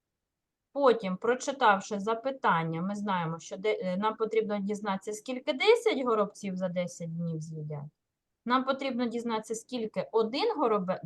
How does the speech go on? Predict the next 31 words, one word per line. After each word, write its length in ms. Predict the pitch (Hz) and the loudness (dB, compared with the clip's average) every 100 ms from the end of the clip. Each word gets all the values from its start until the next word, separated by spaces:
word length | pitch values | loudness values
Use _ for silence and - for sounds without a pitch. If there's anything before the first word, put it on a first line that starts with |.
| 180 | -2
е, 220 | 196 185 | 2 4
десять 440 | 190 311 - 240 | 4 4 2 -4
горобців 500 | 214 208 190 - 196 | -2 -2 -4 -8 -8
за 240 | 175 185 185 | -6 -2 -2
один 300 | 180 180 170 | -2 -4 -4
день 220 | 165 160 | -4 -6
з'їдають. 520 | 165 165 156 151 151 160 _ _ _ - | -6 -10 -8 -8 -8 -12 _ _ _ 6
А 160 | 208 | 8
уже 280 | 220 202 190 | 8 6 0
потім 440 | 190 240 320 370 339 | -2 0 0 0 -6
четверта 560 | 320 294 269 269 262 247 | -6 -6 0 0 2 -2
дія, 260 | 220 240 214 | 2 2 2
відповідаємо 720 | 190 - 185 180 190 226 254 | -2 -8 -8 -4 0 0 0
на 80 | 208 | -4
запитання 640 | 185 175 170 196 208 202 | -6 -8 -6 -4 -4 -4
ді-, 180 | 185 185 | -6 -10
задачі. 600 | 170 185 175 165 160 - _ _ _ _ _ _ - | -8 -8 -4 -6 -8 -14 _ _ _ _ _ _ -10
Десять 920 | 170 208 208 180 175 - 277 330 330 - | 0 4 6 4 0 -4 -4 -4 -4 0
помножити 880 | 247 247 240 240 220 202 185 180 175 | 2 2 2 2 2 0 -4 -4 -2
на 220 | 160 156 | -2 -4
сто, 680 | - - - 214 170 180 226 | -8 -16 -6 -4 -2 -2 0
тому 240 | 233 247 254 | 0 -2 -4
що 180 | 254 254 | -4 -4
сто 380 | - 254 247 | -4 2 4
грам 380 | 247 240 233 233 | 4 4 4 4
з'їдають 600 | 220 214 208 220 220 214 | 0 -4 0 2 2 0
десять 400 | 208 220 - 214 | 0 0 0 -6
горобців 560 | 214 214 208 - 220 208 | -4 -4 -6 -8 -6 -6
за 220 | 196 196 | -2 -4
один 320 | 190 196 196 | -4 -6 -6
день. 300 | 185 190 190 | -6 -6 -8